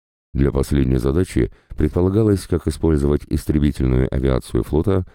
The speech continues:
так и в кратчайшие сроки создать специализированный флотский дивизион П В О, а еще увеличить количество радиолокационных станций.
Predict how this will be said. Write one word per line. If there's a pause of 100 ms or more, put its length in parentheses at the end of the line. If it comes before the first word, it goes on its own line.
(280)
так
и
в
кратчайшие
сроки
создать
специализированный
флотский
дивизион
П
В
О, (460)
а
еще
увеличить
количество
радиолокационных
станций.